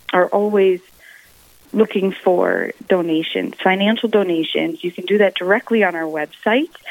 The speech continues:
And to know that, uh, we have a, a very <laughs> fair budget of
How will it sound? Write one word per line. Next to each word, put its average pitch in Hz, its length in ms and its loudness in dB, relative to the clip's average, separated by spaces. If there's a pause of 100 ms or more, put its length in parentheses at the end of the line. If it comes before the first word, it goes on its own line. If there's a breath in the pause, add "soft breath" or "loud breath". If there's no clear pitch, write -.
(300 loud breath)
And 208 340 2
to 233 180 -12
know 330 160 0
that, 254 300 -2
uh, 196 260 -2 (220)
we 240 240 0
have 220 320 -2
a, 180 120 0 (220)
a 175 140 -4 (680)
very 247 260 2
<laughs> - 260 -12
fair 240 240 4
budget 196 460 -2
of 170 220 -4